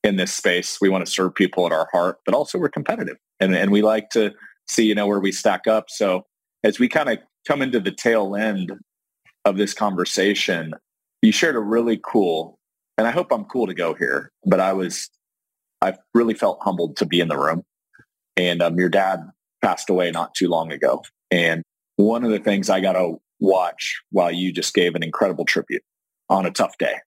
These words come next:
for you. And what was cool was we talk about do business, do life a lot at Triad.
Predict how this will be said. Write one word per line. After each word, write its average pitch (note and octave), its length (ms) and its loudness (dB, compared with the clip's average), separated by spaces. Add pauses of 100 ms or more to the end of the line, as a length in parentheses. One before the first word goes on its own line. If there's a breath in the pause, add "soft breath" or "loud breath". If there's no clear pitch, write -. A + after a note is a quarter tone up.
(340)
for E2+ 80 4
you. D#2 320 -2 (180)
And E2 440 0 (1600 loud breath)
what B2 280 4
was A2 240 0
cool C3+ 440 0
was F#2+ 480 -2
we G#2 120 4
talk G2+ 240 -2
about F#2 320 -2
do G#2+ 120 2
business, F#2+ 460 -4
do F#2 180 4
life D#2+ 380 -2 (300)
a F#2 60 -6
lot D#2 280 -4
at - 100 -14
Triad. - 460 -4